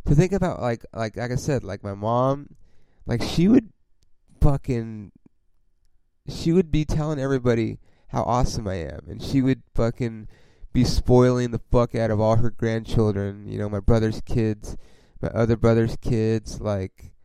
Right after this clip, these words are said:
she would have been the best grandma, you know. She probably would have been working just so she could fucking spoil her grandkids.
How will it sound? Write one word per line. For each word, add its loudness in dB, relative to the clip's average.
she 0
would 2
have 0
been 0
the -6
best 0
grandma, 0
you -6
know. -4
She -4
probably 4
would 2
have 0
been -2
working -2
just 0
so -4
she -4
could -6
fucking -4
spoil 4
her 0
grandkids. -4